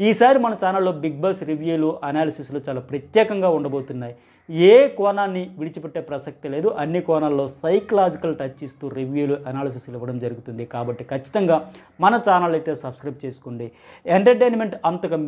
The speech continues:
మించి అందించడానికి నాతో పాటు పాయింట్ పెద్దయ్య, అట్లాగే లాజిక్ రాజు కూడా ఇంట్రెస్టింగ్ టాపిక్స్తో రెడీగా ఉన్నారు. వాటితో పాటు ఇంకా స్పెషల్ వీడియోలు మీకోసం రాబోతున్నాయి, అవి త్వరలోనే మన ఛానల్లో మీరు చూడబోతున్నారు. అట్లాగే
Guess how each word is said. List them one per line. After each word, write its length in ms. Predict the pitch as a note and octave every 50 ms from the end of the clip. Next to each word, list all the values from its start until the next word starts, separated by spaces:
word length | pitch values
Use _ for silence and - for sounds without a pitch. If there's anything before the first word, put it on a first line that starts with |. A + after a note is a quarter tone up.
| D3+
మించి 320 | F3 A3 B3+ B3+ E3+ E3 D#3+ F3+
అందించడానికి 680 | F3+ E3+ E3 E3+ F3+ F3 D#3+ F3 E3+ D#3 D#3 E3 D3
నాతో 300 | C#3 C#3+ D#3 D#3+ F#3+ E3+
పాటు 440 | F3 F3 E3 D#3 D#3 D#3 D3+ D3+ D3 - D#3
పాయింట్ 320 | D3+ D#3 E3 E3 D#3 C3+
పెద్దయ్య, 440 | D#3+ C#3+ C3 C#3 C#3 C3+ C#3 C#3 C3+ - - _ _ _ _ -
అట్లాగే 400 | - C#3+ - F#3 F#3 F3+ E3+ F3
లాజిక్ 460 | D#3+ C#3+ C#3 C3+ D#3 F3 E3+ F#3 F#3+ F3 E3+
రాజు 160 | D#3 D3 D3
కూడా 160 | C#3+ D3 C#3+ C#3+ - D3
ఇంట్రెస్టింగ్ 440 | D#3 D#3 F#3+ F3+ F#3 - F#3 E3+ D#3 D#3
టాపిక్స్తో 500 | D3 C3+ C3+ C3+ - - - D3 C#3 - - -
రెడీగా 440 | C#3 C3 C3+ C3+ D#3+ F3 E3 F3 D#3+
ఉన్నారు. 400 | D3 C#3 C3 C3 B2+ B2 B2 A#2 - - _ _ _ _ _ _ _ _ _ _ - - A#2 B2
వాటితో 380 | D3+ E3 F#3 F3+ E3 F3 G3+
పాటు 260 | F#3 D#3+ E3+ E3 - D#3
ఇంకా 400 | D#3+ - D3+ E3 E3+ - F#3 E3
స్పెషల్ 480 | - - - E3 - - - A#3 A#3+
వీడియోలు 340 | G#3+ G3 F3+ F3 E3+ E3 D#3
మీకోసం 420 | D#3 D3+ C3+ - D3+ C3 - C#3
రాబోతున్నాయి, 640 | C3+ C3 B2+ C3+ C3+ C#3+ C#3 C#3 C#3 B2 B2 B2 B2 - - - _ _ _ _ _ _ _ _ -
అవి 100 | D3+ C3+
త్వరలోనే 400 | - D3 D#3+ D3+ E3 F3+ F3+ E3
మన 160 | D#3+ D3 C#3 -
ఛానల్లో 240 | D3 C#3 C#3 C#3 C#3
మీరు 120 | C3+ B2 - -
చూడబోతున్నారు. 540 | C3+ C3 C3 B2 C3 C3 - G#3+ C4+ D4+
అట్లాగే 380 | D4+ A#3 - G3+ G3 F#3+ F3+ F3+